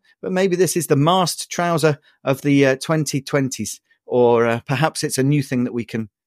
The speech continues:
can embrace and use more of. Simon, that's December. That's season ten. Next time we will be moving into talking into twenty twenty-four, despite the fact we're both living in twenty twenty-four right now. It's always a bit funny, isn't it? It feels like we're in a bit of a Back to the Future moment.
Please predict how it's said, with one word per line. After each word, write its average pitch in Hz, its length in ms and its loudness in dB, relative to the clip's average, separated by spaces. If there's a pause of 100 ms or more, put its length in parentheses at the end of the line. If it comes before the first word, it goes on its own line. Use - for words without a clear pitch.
(160)
can 123 120 0
embrace 117 460 0
and 110 160 -2
use 110 180 -6
more 101 200 -6
of. 92 160 -14 (300)
Simon, 208 340 4
that's 208 260 0
December. 196 520 0
That's 175 260 -2
season 165 460 0
ten. 175 500 0 (460)
Next 190 280 0
time 170 220 0
we 165 80 4
will 160 120 2
be 151 140 0
moving 156 400 0
into 156 240 -2
talking 147 400 0
into 135 200 0
twenty 143 360 -2
twenty-four, 135 560 0
despite 131 320 -2
the 123 40 -8
fact 120 160 -2
we're 127 100 0
both 131 260 0
living 143 300 4
in 123 100 2
twenty 113 280 -2
twenty-four 117 600 -2
right 117 240 4
now. 127 240 0 (200)
It's - 120 -20
always 233 180 0
a 135 60 2
bit 135 200 2
funny, 113 300 2
isn't 113 160 -2
it? 143 120 -2
It - 100 -20
feels 151 160 -4
like 143 100 0
we're 139 80 0
in 143 80 4
a 131 60 2
bit 143 120 4
of 131 60 2
a 127 60 2
Back - 240 -2
to 127 100 -6
the 113 80 0
Future 120 320 -2
moment. 104 320 0